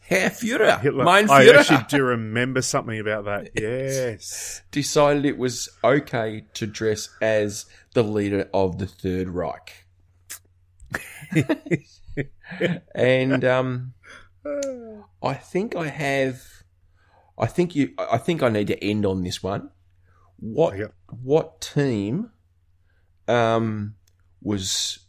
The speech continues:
Speaker 1: severely chastised, raped, raked over, that was almost a, almost a bad slip, um, raked
Speaker 2: Was
Speaker 1: over the coals for Mad Monday when, what team?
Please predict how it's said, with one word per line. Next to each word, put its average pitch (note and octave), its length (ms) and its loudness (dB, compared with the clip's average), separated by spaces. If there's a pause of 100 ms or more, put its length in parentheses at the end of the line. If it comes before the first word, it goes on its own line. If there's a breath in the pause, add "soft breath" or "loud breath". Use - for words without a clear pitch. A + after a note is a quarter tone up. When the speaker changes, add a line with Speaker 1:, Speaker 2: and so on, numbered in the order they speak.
(400)
Speaker 1:
severely G#2 1000 0 (840)
chastised, A2+ 720 0
raped, C#3+ 380 0 (140)
raked G#2+ 560 -2 (100)
over, G2 420 2
that G#2 140 -2
was E2 120 -8
almost E2+ 320 -4
a, B1+ 220 -12
almost F#2 340 -6
a - 40 -10
bad F2 300 -8
slip, - 220 -4 (340 loud breath)
um, G#2+ 240 2
raked C3 260 2
Speaker 2:
Was C#3+ 140 0
Speaker 1:
over A2+ 180 6
the - 80 -4
coals G#2 500 6 (240)
for F#2+ 480 4
Mad G#2+ 340 4
Monday F#2+ 680 0 (640)
when, G#2+ 600 0
what - 180 4
team? C3 400 -2